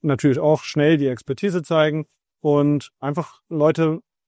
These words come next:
ja, dass sie sich abgefüllt fühlen. Dann wieder der Reisebüro-Aspekt. Äh, wenn ich eine Rückfrage habe, dann wird mir da doch geholfen und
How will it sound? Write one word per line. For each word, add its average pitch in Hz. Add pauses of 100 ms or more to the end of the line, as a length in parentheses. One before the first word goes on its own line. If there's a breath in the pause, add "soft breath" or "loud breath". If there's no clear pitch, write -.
(120)
ja, 185
dass 151
sie 165
sich 143
abgefüllt 131
fühlen. 127
Dann 131
wieder 139
der 131
Reisebüro-Aspekt. 123 (340)
Äh, 135
wenn 143
ich 135
eine 135
Rückfrage 147
habe, 143
dann 135
wird 151
mir 147
da 131
doch 135
geholfen 151
und 147